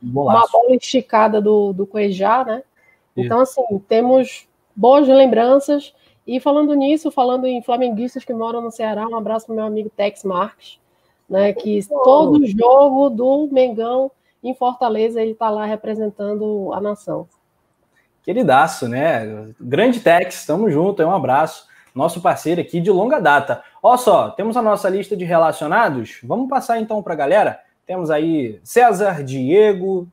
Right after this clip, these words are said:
Speaker 2: é o Ribas, né? Everton Ribeiro, Gabriel Barbosa, Gabriel Batista, Gustavo Henrique, Hugo Souza, que agora virou só Hugo, né? Agora o nome, o nome artístico é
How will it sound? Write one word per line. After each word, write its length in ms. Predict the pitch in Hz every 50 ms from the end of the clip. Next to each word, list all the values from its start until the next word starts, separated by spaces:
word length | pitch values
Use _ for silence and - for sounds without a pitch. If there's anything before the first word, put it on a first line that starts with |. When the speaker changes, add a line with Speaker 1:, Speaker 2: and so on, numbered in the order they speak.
| _
Speaker 2:
é 80 | 117 117
o 40 | 110
Ribas, 360 | 113 165 196 175 135 123 131
né? 120 | 180 233 _ _ _ _ _ _ -
Everton 460 | 160 190 196 180 185 175 - - -
Ribeiro, 480 | 135 131 123 139 175 196 196 185 185
Gabriel 560 | 156 143 180 170 - 151 151 151 151 143 143 135
Barbosa, 580 | 143 170 - 143 143 185 196 208 202 202 240
Gabriel 500 | 214 190 165 156 156 147 143 143 143 139 131
Batista, 680 | 131 180 190 185 - - 226 247 - - - 254 240 254 - _ _ _
Gustavo 380 | 165 202 180 - 196 175 175 180
Henrique, 440 | 170 170 226 262 254 - - _ _ _ _ -
Hugo 220 | 190 208 185 196
Souza, 600 | - - 220 208 214 226 226 196 240 254 254 - _ _ _ _ 131
que 80 | 127
agora 220 | 151 143 170 196 208
virou 180 | 170 196 208
só 220 | 208 - 233 233 202
Hugo, 200 | 170 151 135 135
né? 80 | 131
Agora 200 | 127 123 135 151
o 60 | 160 143
nome, 240 | 139 143 170 208 -
o 80 | - 139
nome 300 | 139 139 160 202 226 220
artístico 560 | 185 - - - - 208 220 214 - 214 -
é 120 | 226 -